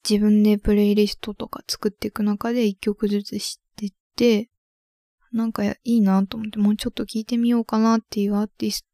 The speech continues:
トを、一番有名なアルバムとかって検索したり、新しいアルバムだったり、とりあえず一回、一個、一枚のアルバムは聴いてみて、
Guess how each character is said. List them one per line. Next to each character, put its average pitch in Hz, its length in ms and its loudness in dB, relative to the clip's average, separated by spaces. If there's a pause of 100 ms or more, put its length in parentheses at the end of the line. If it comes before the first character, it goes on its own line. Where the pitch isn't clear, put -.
(140)
ト 202 120 -6
を、 202 1200 0 (260)
一 233 300 -4
番 254 520 4
有 233 220 0
名 233 220 6
な 226 180 4
ア 220 80 4
ル 214 140 2
バ 220 140 2
ム 208 220 2
と 220 120 -6
か 220 100 -10
っ 214 60 -12 (240)
て 226 120 -8
検 202 280 2
索 208 220 -4
し - 80 -10
た 214 140 -6
り、 202 100 -4
新 208 300 -4
し - 120 -6
い 233 60 0
ア 208 80 0
ル 202 100 -2
バ 202 140 -2
ム 202 140 -2
だ 202 100 -2
っ 202 60 -10 (120)
た 226 100 -6
り、 214 200 -10
と - 140 -6
り 277 120 4
あ 277 60 4
え 269 40 4
ず 262 140 2
一 262 180 -4
回、 269 320 -4 (580)
一 254 160 -4 (140)
個、 202 300 -4 (260)
一 226 260 -4
枚 214 200 4
の 190 120 0
ア 196 60 0
ル 196 100 0
バ 196 140 -2
ム 190 240 0
は 190 200 -4 (260)
聴 196 220 -8
い 196 40 -10
て 196 440 0 (360)
み 208 140 2
て、 196 420 -2